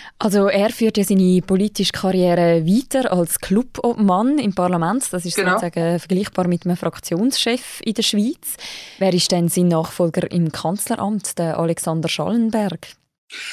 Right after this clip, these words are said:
Speaker 2: Alexander Schallenberg ist Berufsdiplomat, kommt aus einer, äh, alten adligen Familie, hat selber in zahlreichen Ländern als Diplomat gearbeitet, aber auch in strategischen Posten im Außenministerium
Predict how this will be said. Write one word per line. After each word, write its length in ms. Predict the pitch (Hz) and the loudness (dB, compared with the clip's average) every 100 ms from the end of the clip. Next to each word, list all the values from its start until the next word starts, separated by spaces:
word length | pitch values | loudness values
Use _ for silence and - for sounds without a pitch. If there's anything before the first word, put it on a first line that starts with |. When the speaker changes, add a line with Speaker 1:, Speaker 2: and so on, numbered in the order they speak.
| - | -8
Speaker 2:
Alexander 400 | - 196 240 226 | -4 0 0 0
Schallenberg 420 | 226 214 240 226 | 0 0 2 0
ist 140 | 214 - | -2 -6
Berufsdiplomat, 1000 | 185 240 269 285 254 285 233 226 226 - | 0 0 0 -6 -2 0 4 4 2 0
kommt 280 | 220 214 | -2 0
aus 140 | 202 180 | -2 0
einer, 380 | 165 170 170 - 156 165 - _ - | 0 2 0 -2 -18 -20 -20 _ -16
äh, 340 | - - 170 - | -10 -4 -2 0
alten 240 | 175 196 | -2 -2
adligen 400 | 180 165 185 180 | -2 -2 -4 -12
Familie, 580 | 180 170 196 240 226 220 | -10 -8 -6 -4 -2 -2
hat 160 | 196 - | -2 -4
selber 380 | 185 196 185 | -4 0 0
in 100 | - | -2
zahlreichen 560 | 190 165 185 180 170 165 | -2 -2 0 0 -2 -6
Ländern 300 | 170 180 170 | -4 -2 -2
als 180 | 117 - | -2 -4
Diplomat 460 | 175 - 160 160 | -12 -6 -2 0
gearbeitet, 480 | - 147 147 208 202 | 0 0 0 -2 0
aber 240 | 175 170 151 | 0 2 0
auch 80 | |
in 80 | 165 | -2
strategischen 640 | - 165 165 196 196 190 151 | -10 -12 -4 -2 -2 -10 -6
Posten 260 | 196 190 | -6 -6
im 140 | 151 - | -10 -2
Außenministerium 880 | 160 175 214 214 - 214 208 214 | -2 -2 -6 -8 -2 0 0 -2